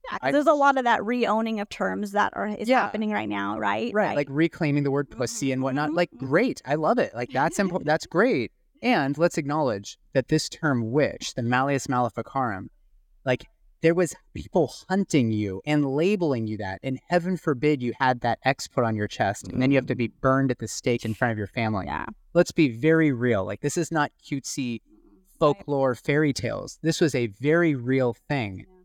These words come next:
Speaker 2: that is not just this, this, uh, perversion we see during Halloween.
Speaker 1: Right.
Speaker 2: Like, this was a,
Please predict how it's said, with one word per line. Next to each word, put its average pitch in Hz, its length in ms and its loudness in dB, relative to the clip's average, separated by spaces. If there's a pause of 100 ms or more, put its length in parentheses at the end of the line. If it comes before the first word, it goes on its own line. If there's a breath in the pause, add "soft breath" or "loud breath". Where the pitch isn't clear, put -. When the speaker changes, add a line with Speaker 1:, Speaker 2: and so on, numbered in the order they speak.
(180)
Speaker 2:
that 147 100 2
is 127 140 2
not 139 260 2
just - 540 -2
this, - 260 -6 (680)
this, 120 420 -4
uh, 110 180 0
perversion 127 680 0
we 110 100 0
see 123 180 -4
during 110 220 -4
Halloween. 104 600 -2
Speaker 1:
Right. 180 120 -8
Speaker 2:
Like, - 160 -4
this 143 160 -2
was 127 160 2
a, 107 180 0